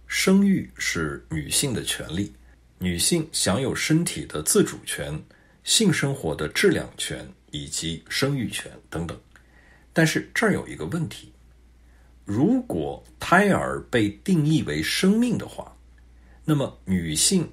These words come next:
以上的几乎所有的权利主张都会显得苍白无力。你不能以牺牲另一个人的生命为代价来争取你的这些权利，对吧？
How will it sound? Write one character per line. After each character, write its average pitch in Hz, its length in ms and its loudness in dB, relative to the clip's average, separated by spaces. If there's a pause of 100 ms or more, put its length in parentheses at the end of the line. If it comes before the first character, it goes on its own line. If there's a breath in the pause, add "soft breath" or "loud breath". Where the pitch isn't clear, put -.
以 - 240 -4
上 147 340 2
的 - 100 -4
几 - 220 -2
乎 147 220 0
所 104 360 2
有 220 60 4
的 - 140 -2
权 - 280 -4
利 101 120 -2
主 - 240 -12
张 78 260 -6 (160)
都 185 220 2
会 127 200 -2
显 - 460 -2
得 - 140 -8
苍 - 320 -4
白 98 160 -2
无 80 180 -8
力。 113 160 -8 (760 soft breath)
你 110 120 0
不 208 180 4
能 190 200 6
以 - 120 2
牺 - 320 2
牲 160 300 2
另 185 100 6
一 123 140 0
个 95 100 0
人 117 120 0
的 123 40 -4
生 208 360 0
命 240 160 0
为 69 120 -2
代 - 220 -6
价 - 320 -6 (240 loud breath)
来 82 140 0
争 151 280 0
取 78 460 -4
你 73 180 -8
的 78 140 -4
这 120 160 -4
些 92 160 -6
权 - 240 -10
利， 98 160 -14
对 - 80 -16
吧？ - 180 -16